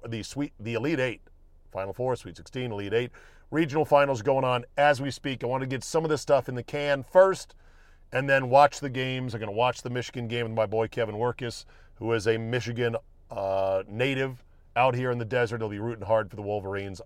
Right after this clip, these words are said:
I will try to stay neutral in that game. I don't really care, but whatever. So the N F L decides seventeen games. They make it official.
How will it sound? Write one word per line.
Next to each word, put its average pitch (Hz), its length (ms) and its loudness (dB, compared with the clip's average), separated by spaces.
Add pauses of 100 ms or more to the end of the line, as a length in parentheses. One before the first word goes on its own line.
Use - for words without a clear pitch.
I 104 100 -2
will 104 140 -4
try 107 240 -4
to 101 40 -6
stay 101 220 -12
neutral 101 380 -10
in 92 40 -14
that 92 200 -10
game. 120 280 -6 (360)
I 110 80 0
don't 110 100 0
really 95 220 -8
care, 139 400 4 (300)
but 113 200 2 (240)
whatever. 104 380 -6 (1040)
So 175 240 6
the 143 160 0
N 175 80 2
F 151 100 -2
L 156 180 6
decides 117 720 0
seventeen 131 560 -2
games. 95 300 -6
They 113 80 -4
make 120 180 -2
it 110 60 -4
official. 85 480 -10